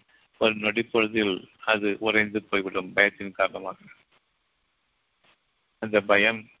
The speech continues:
உங்களுடைய மனசாட்சியம் உறுதியாக நான் கடைபிடிக்காத போது, அந்த பயம் என்னுடைய வாழ்க்கையை அழித்துவிடுகின்றது. இப்பொழுதும் சரி,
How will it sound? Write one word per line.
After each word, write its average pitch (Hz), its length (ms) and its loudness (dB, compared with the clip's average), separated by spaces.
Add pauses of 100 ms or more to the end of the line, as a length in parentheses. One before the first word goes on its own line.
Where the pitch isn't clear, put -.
உங்களுடைய 98 360 0
மனசாட்சியம் 101 880 2 (960)
உறுதியாக 113 720 4 (400)
நான் 107 300 0 (680)
கடைபிடிக்காத 107 720 0
போது, 98 480 -6 (340)
அந்த 104 300 0
பயம் 98 440 2 (440)
என்னுடைய 98 420 2
வாழ்க்கையை 98 360 0
அழித்துவிடுகின்றது. 92 760 -6 (880)
இப்பொழுதும் 117 520 2
சரி, 107 440 -2